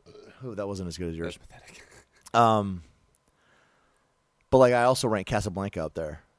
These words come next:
Speaker 1: in one,
Speaker 2: Yeah.
Speaker 1: in my top five. That is a fantastic fucking movie.
Speaker 2: Uh,
Speaker 1: Jeez, what the fuck was that? <laughs> I just got shit escaping out of my body.
Speaker 2: <laughs> What the
Speaker 1: That came out of my
Speaker 2: fuck?
Speaker 1: mouth. I don't know what that was. It's like, eh. I'm
Speaker 2: I
Speaker 1: glad
Speaker 2: li-
Speaker 1: the microphone picked it up, though, so everybody heard it.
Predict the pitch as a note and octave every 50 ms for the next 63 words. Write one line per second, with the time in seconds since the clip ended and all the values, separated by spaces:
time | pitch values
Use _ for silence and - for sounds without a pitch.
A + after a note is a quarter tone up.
0 | _ _ _ F#2+ F#2 F2+ F2+ G2+ G#2 G#2 G2 F2+ F2 - D#2+ - - D2+ D2 D2
1 | F2+ F#2+ G#2 A#2 A#2+ F#2+ D#2+ - - E2 D2 - - F2+ C#2 D2 - - - -
2 | - - D2 D2+ C#2+ D2+ D#2 D2 C2+ C2+ C2 C2+ D#2+ - _ _ _ _ _ _
3 | _ G2 G2 F#2+ F#2+ F#2 F2+ F2+ - - A#2+ G2 - - - - - - C#4 -
4 | - - A3+ B3+ - - G4+ - - G#4 - - B4+ - - C#5+ - - - -
5 | - - - D#4+ A3 C4+ E4+ D#4+ - G3 F#3 F3 E3 - F#3 E3 D#3+ D#3 - -
6 | - F3+ F#3 F#3+ - F3 E3+ D#3+ E3 E3 D#3+ D#3 D#3+ D3+ D3+ C#3+ D3+ - D3 C#3
7 | C#3+ - B3+ - - - - G#4+ - - - - D#3+ G3 G3 - A#3+ A3+ G#3+ F#3
8 | F#3 G3+ G3+ G3 F3 E3 D#3 D3 D3+ D#3 C#3 B2+ B2 - C3+ D3 E3+ F3 E3 D3+
9 | C#3 C#3+ D3 C#3+ C3+ A#2+ A#2+ A#2+ A#2+ B2 B2 G#2+ A#2+ A#2+ A2 - - E2+ E2+ D#2
10 | D#2+ E2+ E2+ F2 F2+ E2+ E2+ D#2 C#2+ C2+ - - - - - - - _ _ _
11 | _ - - - _ _ _ - G#2+ B2 C#3+ B2+ C#3+ D3 D3 C#3+ C#3 C#3 C#3 B2
12 | - - C#3 A#2+ - C3+ B2 - A2+ A#2 A2+ - - F2+ F2+ F#2+ F#2 - A2 A2
13 | A#2 A#2+ A2 A2+ G#2+ G2 F#2+ A2 G#2 F2+ E2+ F2 F#2+ -